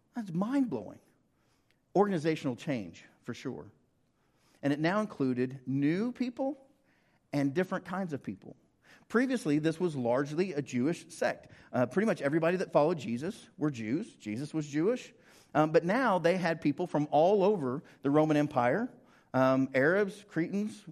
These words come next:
and proselytes, which were people learning how to be a part of the Jewish faith. So now all of a sudden they've got all sorts of people. They all wanna follow Jesus, but they don't have a common language. They don't have a common background. They don't have a common race.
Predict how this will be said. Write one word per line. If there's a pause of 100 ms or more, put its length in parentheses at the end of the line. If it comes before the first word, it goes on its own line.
(140)
and
proselytes,
which
were
people (220)
learning
how
to
be
a
part
of
the
Jewish
faith. (240)
So (140)
now
all
of
a
sudden
they've
got
all
sorts
of
people.
They
all
wanna
follow
Jesus, (280)
but
they
don't
have
a
common
language.
They
don't
have
a
common
background.
They
don't
have
a
common
race.